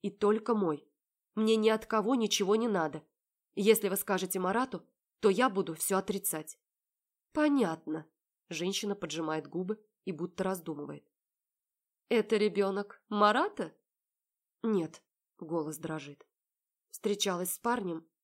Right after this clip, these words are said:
мы разошлись». «Не буду тебя задерживать»,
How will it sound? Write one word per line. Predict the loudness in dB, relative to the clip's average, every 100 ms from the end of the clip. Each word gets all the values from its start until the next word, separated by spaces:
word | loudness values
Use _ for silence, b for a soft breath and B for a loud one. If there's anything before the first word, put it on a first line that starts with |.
| -6
мы | -2 0
разошлись». | -2 -4 -6 -8 -12 -16 _ _ _ _ _ _ _ _
«Не | 4 6
буду | 6 2
тебя | 0 0 2
задерживать», | 0 0 -2 -4 -10 -12